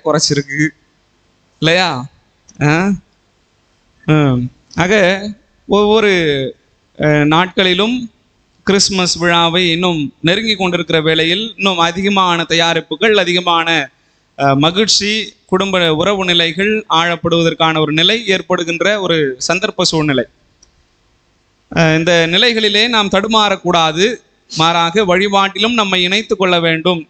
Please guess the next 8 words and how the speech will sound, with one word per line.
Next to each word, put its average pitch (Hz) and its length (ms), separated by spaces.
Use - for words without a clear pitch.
என்பதைத்தான் 160 600
இந்த 185 160
நான்கு 175 380
வாரங்கள் 170 380
நமக்கு 165 320
அழகாக 160 340
எடுத்துச் 156 280
சொல்கிறது. 135 420